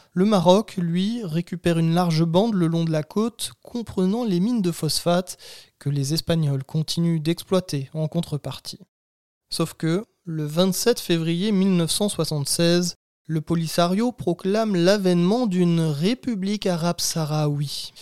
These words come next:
Elle se lance alors dans des opérations de guérilla contre le Maroc, mais aussi la Mauritanie.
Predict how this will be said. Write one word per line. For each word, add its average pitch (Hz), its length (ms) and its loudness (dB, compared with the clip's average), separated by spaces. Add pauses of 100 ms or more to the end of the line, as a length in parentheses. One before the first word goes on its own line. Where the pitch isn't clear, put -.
(260)
Elle 190 140 0
se - 120 2
lance 247 300 2
alors 180 320 6
dans 170 160 2
des 160 220 0
opérations 143 580 0
de 170 140 0
guérilla 160 560 2
contre 175 500 0
le 160 260 4
Maroc, 175 720 2
mais 160 300 2
aussi 160 320 0
la 151 160 0
Mauritanie. 160 720 2